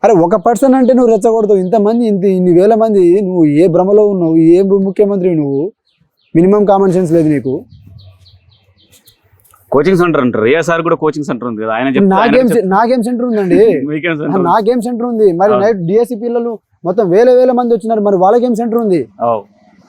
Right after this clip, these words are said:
Speaker 2: Yes.
Speaker 1: ఇది కరెక్ట్ కాదండి. మీరు ఆలోచన చేస్తున్నటువంటి విధానం హండ్రెడ్ పర్సెంట్ కరెక్ట్ కాదు.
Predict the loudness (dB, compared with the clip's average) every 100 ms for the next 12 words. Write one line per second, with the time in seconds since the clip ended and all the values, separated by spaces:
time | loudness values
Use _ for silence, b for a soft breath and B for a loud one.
0 | _ -20 -20 -20 -20 -20 -12 -10 -10 -14
1 | -20 -20 -20 -20 -12 0 0 2 0 0
2 | -2 -2 0 0 0 -4 -14 _ _ _
3 | _ 0 0 2 2 0 -2 -2 -6 -6
4 | -4 -2 0 -2 0 0 0 -2 -2 -2
5 | 0 -2 -2